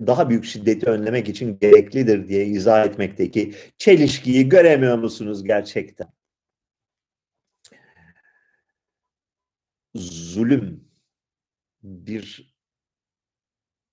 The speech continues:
insani sabitedir. Zulmün ne olduğu bellidir. Tüm insanlar zulmü ve adaletsizliğin, zulmün ve adaletsizliğin ne olduğunu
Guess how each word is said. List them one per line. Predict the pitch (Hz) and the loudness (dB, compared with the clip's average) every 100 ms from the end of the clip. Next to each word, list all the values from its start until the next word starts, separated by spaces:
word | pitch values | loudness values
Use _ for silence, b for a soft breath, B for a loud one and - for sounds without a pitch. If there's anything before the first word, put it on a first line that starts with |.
| _ _ _ _ _ _ _ _ _ - | _ _ _ _ _ _ _ _ _ -14
insani | 113 117 - 110 113 135 160 - | -12 -10 -8 -4 -4 -4 -6 -8
sabitedir. | - - 78 101 98 95 98 87 80 | -14 -14 -4 -4 -2 -4 -2 -4 -6
Zulmün | 82 90 107 104 135 123 | -8 0 0 2 -2 -2
ne | 117 | -2
olduğu | 113 107 92 107 87 | 0 -2 -2 -4 -4
bellidir. | 82 82 85 - - - - _ _ _ _ _ _ _ _ - | -8 -8 -12 -12 -20 -20 -20 _ _ _ _ _ _ _ _ -6
Tüm | 196 147 | 0 2
insanlar | 107 - 101 87 92 - - - _ _ _ _ _ _ _ _ _ 113 | 0 0 -2 0 0 -2 -6 -20 _ _ _ _ _ _ _ _ _ -6
zulmü | 90 87 98 113 127 160 127 | -4 -2 2 4 4 4 4
ve | 104 | 4
adaletsizliğin, | 98 107 104 101 95 - 110 92 87 95 120 127 - _ - | 4 4 4 2 -2 -6 -6 -6 -4 -4 -4 -6 -14 _ -14
zulmün | 87 107 113 135 131 | 0 2 4 4 4
ve | 107 | 4
adaletsizliğin | 101 104 104 95 92 - 90 90 107 120 107 110 | 6 4 4 2 0 -4 -8 -6 -6 -6 -6 -2
ne | 151 139 | 4 6
olduğunu | 113 104 98 95 95 98 151 | 6 4 2 0 0 -4 -6